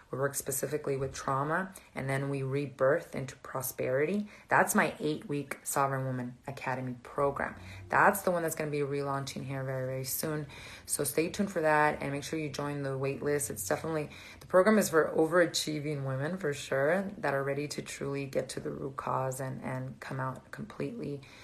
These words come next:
uh, home to themselves. It's, it, it takes a lot of commitment,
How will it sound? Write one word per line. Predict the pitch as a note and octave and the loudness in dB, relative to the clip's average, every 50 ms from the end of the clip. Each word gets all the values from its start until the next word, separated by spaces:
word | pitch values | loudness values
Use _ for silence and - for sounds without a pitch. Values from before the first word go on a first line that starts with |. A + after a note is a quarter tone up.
| - - - - - - - | -20 -20 -20 -20 -20 -12 -8
uh, | - C#3 C#3 C#3 C3+ C3 C#3 D3 | -6 -4 -2 0 0 0 -2 -4
home | C3+ C3 D3+ E3+ D#3+ D#3 D#3 | -4 -4 -2 0 0 0 -2
to | - - D3 | -4 -4 -4
themselves. | C#3 C#3 C#3 C3 - B2+ - - - - - - - | -4 -4 -4 -4 -2 -2 -2 -4 -4 -4 -6 -8 -6
It's, | - - - - | -6 -6 -4 -2
it, | - - - | -2 -2 -2
it | - D3 | -2 -2
takes | - - E3 E3 - - | 0 0 -2 0 0 0
a | D3+ | 0
lot | C#3 C3+ C3+ C3 C3 C3+ C#3+ | 2 2 2 2 4 4 4
of | D3+ D3+ D3 C#3 C3+ - - - - - | 4 2 2 0 -4 -10 -18 -20 -18 -12
commitment, | - - D3+ C3+ C3+ C#3+ - G3+ A3 B3 C4+ C#4 | -8 -6 -4 -2 -2 0 2 4 4 4 2 0